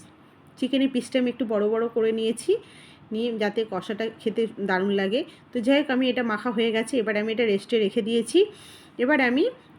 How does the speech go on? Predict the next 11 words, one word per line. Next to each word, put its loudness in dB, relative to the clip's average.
পোলাওর 4
জন্য 4
আমি 4
চাল 2
নিয়েছি, 2
সেটা -6
এই 0
দেখো -2
পোলাওর 0
চাল -2
নিয়েছি। -2